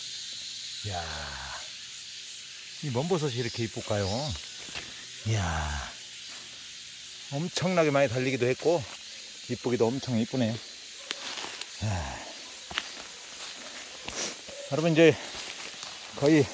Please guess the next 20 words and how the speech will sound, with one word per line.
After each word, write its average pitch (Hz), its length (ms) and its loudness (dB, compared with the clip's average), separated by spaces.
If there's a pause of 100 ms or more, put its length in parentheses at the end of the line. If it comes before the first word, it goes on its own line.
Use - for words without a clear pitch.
(840)
내려와 147 300 12
가는데, 127 440 6 (840)
아, 101 340 0 (320)
쌀이버섯이 143 680 6 (1120)
나는 127 240 6
곳에 131 260 4 (720)
쌀이버섯이 139 440 8
나지 117 200 10
않는 113 260 10
거 110 60 6
보니까 104 300 8
이곳은 123 340 8
아직, 123 220 6 (840)
예, 92 180 2 (640)
저 120 140 10
위에, 123 340 12 (840)
예, 95 200 2 (380)
높은 117 280 2
곳은 131 220 6
나는데 110 440 4